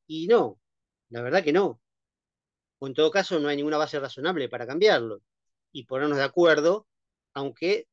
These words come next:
seamos muchos. No importa. El tema es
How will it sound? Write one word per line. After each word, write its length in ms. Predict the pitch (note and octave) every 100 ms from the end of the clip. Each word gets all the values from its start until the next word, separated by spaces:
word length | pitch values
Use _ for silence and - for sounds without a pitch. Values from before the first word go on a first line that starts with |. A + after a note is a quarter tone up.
| -
seamos 360 | - C#3 D3
muchos. 420 | D3+ E3+ B2 A2 - _ _ _ _ _
No 80 | C#3
importa. 520 | A#2+ G#3 C#3+ - A#2 _ _ _ _ _
El 180 | D#3 B2+
tema 340 | F#3 G3 E3
es 240 | E3+ -